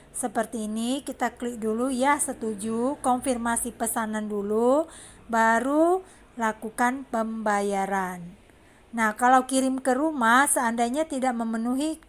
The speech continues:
minimal order ada dikenakan biaya ya, biaya pengiriman. Di sini, teman-teman, virtual account bisa pilih beberapa bank ini.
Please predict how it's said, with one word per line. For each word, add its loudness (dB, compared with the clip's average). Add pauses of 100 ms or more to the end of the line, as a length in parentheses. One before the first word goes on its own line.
minimal -2
order 2
ada 0
dikenakan -4
biaya 0
ya, 0 (520)
biaya 0
pengiriman. -6 (320)
Di -2
sini, -2
teman-teman, -2
virtual -2
account -2
bisa -2
pilih -2
beberapa -2
bank -6
ini. -2